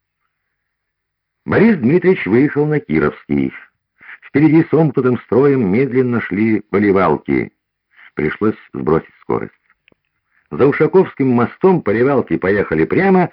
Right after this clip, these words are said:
а Осокин, дождавшись, когда загорится зелёная стрелка светофора, свернул налево, на Приморское шоссе. Из-за поливалок машин на шоссе поднакопилось, и к Лахте неслась уже целая колонна.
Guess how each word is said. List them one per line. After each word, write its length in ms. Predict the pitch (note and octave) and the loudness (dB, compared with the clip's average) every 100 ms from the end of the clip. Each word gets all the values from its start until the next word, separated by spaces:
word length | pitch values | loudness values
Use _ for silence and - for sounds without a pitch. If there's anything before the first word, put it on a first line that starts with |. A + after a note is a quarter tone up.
| - _ | -10 _
а 180 | D#2+ F#2 | -4 -4
Осокин, 460 | - C#3+ B2+ F2+ D2 | -2 -2 0 -2 -2
дождавшись, 580 | G2 - G2 E2 C#2+ - | -4 -2 -4 -4 -8 -6
когда 260 | D#2 D#2 C#2+ | -4 -2 -2
загорится 520 | D#2 F2 E2+ - C2+ | -2 -4 -6 -6 -6
зелёная 440 | D#2+ D#2 C#2+ C2 - | -4 -2 -4 -8 -8
стрелка 320 | D2 C#2+ B1+ | -6 -6 -8
светофора, 540 | C#2 C2+ C#2+ D3+ B2 - - _ - | -12 -10 -4 -2 -2 -6 -16 _ -4
свернул 400 | E2+ F2 A#2+ A#2 | -2 0 0 -2
налево, 560 | D2+ C2+ C#2+ C2 B1+ - _ _ _ - | -2 -2 0 -2 -4 -8 _ _ _ -8
на 60 | |
Приморское 500 | - C#2+ E2+ - A#1+ | -4 -4 -4 -8 -10
шоссе. 400 | A1+ A1 A#1+ A#1 - _ _ _ _ - - - - | -10 -10 -8 -8 -10 _ _ _ _ -20 -20 -10 -2
Из-за 320 | C#3+ B2+ C#3+ | 0 2 0
поливалок 720 | - C#3+ C#3+ C3+ D3 D#3+ D#3 - - - | 2 2 2 2 2 2 2 -6 -18 -10
машин 480 | F2+ G#2 - B2+ C#3+ | -4 -4 -2 -2 -2
на 100 | B2+ | -2
шоссе 460 | G2+ F#2+ - F2+ D2+ | -2 -4 -2 -2 -2
поднакопилось, 880 | - C#2 D#2+ D2+ D2+ C#3+ D3 C3 - _ _ _ - | -4 -4 -2 -2 0 2 2 2 -2 _ _ _ -2
и 400 | G#2+ G2 F2 D2+ | 0 2 0 -2
к 120 | - | -2
Лахте 560 | G#2 D#3 - C#2 B1 - _ _ - _ | 0 -2 -2 -4 -4 -8 _ _ -20 _
неслась 440 | D2+ G2 - A2 F2+ | -4 -4 -2 -4 -2
уже 180 | F2 - | -4 -2
целая 300 | - B2 G#2+ | 0 2 0
колонна. 600 | F#2 D#2+ E2 C#2 B1+ A#1+ | -2 -2 -2 -2 -4 -6